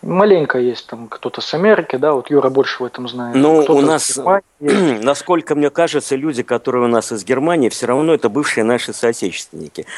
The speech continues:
Speaker 2: То есть это не коренные жители Германии, Австралии, как мы сказали. Это
Speaker 1: Это
Speaker 2: наши
Speaker 1: все
Speaker 2: люди.
Speaker 1: русскоговорящие.
Speaker 2: Это русскоговорящие наши люди. М, хотя в перспективе мы всегда с Иваном на эту тему, когда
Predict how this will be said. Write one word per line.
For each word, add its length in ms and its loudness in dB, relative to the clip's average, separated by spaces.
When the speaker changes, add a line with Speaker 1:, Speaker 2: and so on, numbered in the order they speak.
Speaker 2:
То 80 4
есть 240 4
это 160 2
не 160 2
коренные 540 0
жители 480 -8
Германии, 760 0
Австралии, 640 0
как 220 -8
мы 80 -8
сказали. 520 0
Это 140 0
Speaker 1:
Это 80 2
Speaker 2:
наши 220 2
Speaker 1:
все 120 0
Speaker 2:
люди. 180 0
Speaker 1:
русскоговорящие. 800 -6
Speaker 2:
Это 200 2
русскоговорящие 920 0
наши 280 -2
люди. 280 -2
М, 300 -2
хотя 260 -2
в 20 -6
перспективе 640 -2
мы 160 2
всегда 300 0
с 120 -4
Иваном 380 0
на 100 -2
эту 160 -12
тему, 320 -6
когда 300 -2